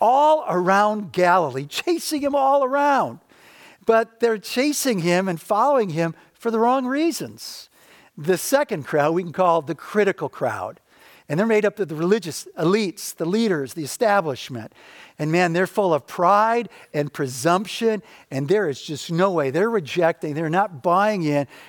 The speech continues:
that Jesus is God's son, that he's the promised Savior. No way. In fact, we've already caught up with these people who are out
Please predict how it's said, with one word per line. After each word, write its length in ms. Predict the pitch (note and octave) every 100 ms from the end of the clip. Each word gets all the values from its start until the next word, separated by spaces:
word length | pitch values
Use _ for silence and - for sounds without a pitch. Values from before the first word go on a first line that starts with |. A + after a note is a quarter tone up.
| -
that 120 | D3
Jesus 500 | B2 F3 G#3+ G#3 D3+
is 140 | E3+ -
God's 320 | E3 D3+ -
son, 420 | - C#3+ C#3 C3 - - D#3+
that 120 | D3
he's 200 | F3 -
the 100 | E3
promised 440 | E3 D3 C3+ -
Savior. 400 | - D3+ B2 B2
No 360 | B2+ D#3 F#3 G3+
way. 420 | F3+ D#3 A2 A#2 _ - _
In 180 | E3 D3+
fact, 340 | - A3 G3 D3+
we've 200 | A#3 A3+
already 360 | C4+ B3 D3 -
caught 280 | - G#3 E3+
up 180 | E3+ D3+
with 120 | -
these 200 | D3 C3
people 440 | - D3+ - C#3+ - - - -
who 200 | G3 G#3
are 260 | D#3 F#3+ -
out 360 | E3+ G3 A#3+